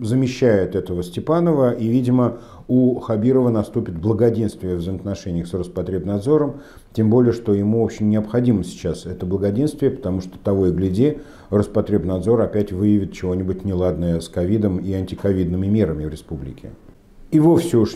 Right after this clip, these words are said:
неприметным назначением, которое последовало после, а, назначения, а, госпожи Казак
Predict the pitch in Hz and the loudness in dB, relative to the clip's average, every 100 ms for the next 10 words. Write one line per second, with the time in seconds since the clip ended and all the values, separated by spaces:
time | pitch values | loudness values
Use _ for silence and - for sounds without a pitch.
0 | - 127 127 135 135 120 107 107 117 113 | 2 4 4 4 6 4 2 2 2 2
1 | 131 127 208 208 170 - 135 123 113 117 | 0 0 2 4 4 2 2 2 2 0
2 | - 123 107 110 104 101 110 - 104 95 | -2 -2 0 2 0 0 -2 -2 -2 -2
3 | 87 - - - - 104 104 113 107 123 | -4 -12 -20 -20 -8 0 2 2 2 2
4 | 120 123 110 107 95 98 95 98 98 98 | 0 2 2 4 2 0 -2 -4 -2 -2
5 | 98 95 95 107 120 120 117 127 127 135 | -2 -4 -2 0 0 2 2 2 2 0
6 | 135 196 196 - | 2 2 0 -8